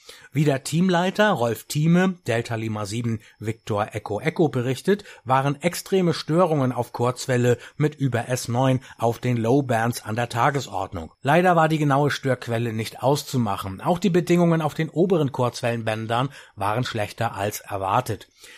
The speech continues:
Die Antennen, für die nur wenig Platz zur Verfügung standen, funktionierten jedoch gut, wie die Berichte aus allen Teilen der Welt zeigten. Der leichte Zwei-Element-Drahtbeam von L-Z-Antenna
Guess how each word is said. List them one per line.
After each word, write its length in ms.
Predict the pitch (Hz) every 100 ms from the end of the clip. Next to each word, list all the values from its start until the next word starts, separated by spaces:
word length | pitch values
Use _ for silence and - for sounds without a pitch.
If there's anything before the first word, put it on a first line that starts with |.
| -
Die 120 | - 127
Antennen, 480 | 127 139 190 220
für 140 | - 143
die 140 | 160
nur 220 | 151 131
wenig 320 | 123 160 175 -
Platz 300 | 147 180 -
zur 160 | 143
Verfügung 480 | 135 120 139 123 113
standen, 580 | - 120 113 - 151 170
funktionierten 680 | - 196 202 233 226 196 190
jedoch 380 | 175 147 131 -
gut, 300 | 170 196 180 - -
wie 160 | - 147
die 160 | 147 139
Berichte 480 | 127 123 - 117
aus 240 | 107 104 -
allen 280 | 120 135 127
Teilen 440 | 101 104 110 110
der 180 | 120 110
Welt 240 | 92 104 - -
zeigten. 560 | 107 104 127 - 80 - - - -
Der 120 | 117
leichte 500 | 117 147 - 131 117
Zwei-Element-Drahtbeam 1700 | - 135 156 165 147 139 131 113 - - 98 113 156 - 180 196 220
von 340 | 214 143 117 -
L-Z-Antenna 1120 | 110 113 - 147 - 160 160 147 143 131